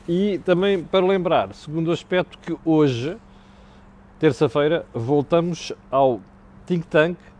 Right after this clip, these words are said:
neste dia, terça-feira. E vai ser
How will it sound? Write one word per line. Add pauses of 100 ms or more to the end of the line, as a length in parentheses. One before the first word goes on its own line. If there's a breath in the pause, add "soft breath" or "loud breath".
(960)
neste
dia, (500)
terça-feira. (600 soft breath)
E
vai
ser